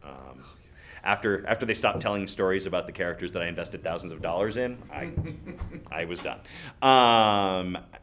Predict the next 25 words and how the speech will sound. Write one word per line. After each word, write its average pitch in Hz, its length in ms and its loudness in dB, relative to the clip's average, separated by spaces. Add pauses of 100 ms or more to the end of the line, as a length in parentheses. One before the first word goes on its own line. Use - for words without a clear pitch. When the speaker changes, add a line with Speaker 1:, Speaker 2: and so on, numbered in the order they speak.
Speaker 1:
and, 87 720 -4
uh, 85 240 -2
but 107 100 -2
yeah, 67 180 -2 (120)
Saga 71 680 -6
for 76 100 -12
sure. 73 680 -12
Uh, 69 400 -12
I 78 160 -14
love 71 340 -8
anything 71 380 -14
Mike 67 200 -16
Mignola 71 560 -12
touches. 67 500 -14 (100)
Speaker 2:
Oh, 87 140 -10
yes. 69 240 -10
Speaker 1:
Um, 65 160 -20 (220)
anything 76 340 -14
Speaker 2:
Huge 78 80 -14
Speaker 1:
Hellboy, 76 280 -8
Speaker 2:
influence. 76 100 -10
Speaker 1:
B 76 60 -12
P 76 120 -8
R 76 140 -8
D, 71 260 -12